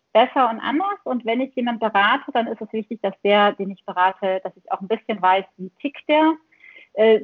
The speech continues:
wo liegen da vielleicht die Grenzen, vielleicht, ja, so genau, ne? Aber wo, wo stoßen wir da an die Grenzen und dann auch vielleicht zu sagen, was ist für den wichtig? Also man muss sich auf den anderen einstellen können, um so einen Tipp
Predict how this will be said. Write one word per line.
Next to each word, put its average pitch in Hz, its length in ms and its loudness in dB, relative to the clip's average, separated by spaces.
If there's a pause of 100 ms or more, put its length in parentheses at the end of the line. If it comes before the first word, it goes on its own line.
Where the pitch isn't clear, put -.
wo 226 500 2
liegen 240 600 4
da 285 500 2
vielleicht 269 640 -4
die 226 120 -2
Grenzen, 226 480 0 (320)
vielleicht, 196 440 -2
ja, 202 140 -4
so 190 80 -4
genau, 185 320 0
ne? 269 340 -2
Aber 202 320 2
wo, 240 400 -4
wo 214 240 -4
stoßen 254 360 -2
wir 214 60 0
da 208 120 2
an 233 100 0
die 233 100 -4
Grenzen 220 420 -4 (320)
und 214 120 -2
dann 220 140 4
auch 208 220 2
vielleicht 208 240 -2
zu 190 60 -14
sagen, 196 600 -2
was 196 180 0
ist - 200 -12
für 208 120 0
den 190 280 -4
wichtig? 160 360 -14 (100)
Also 208 180 2
man 226 120 6
muss 247 140 4
sich 233 140 -2
auf 214 80 -2
den 202 120 -4
anderen 247 260 0
einstellen 208 440 -4
können, 196 240 -6
um 190 180 -6
so 190 100 0
einen 170 220 -2
Tipp 302 140 -2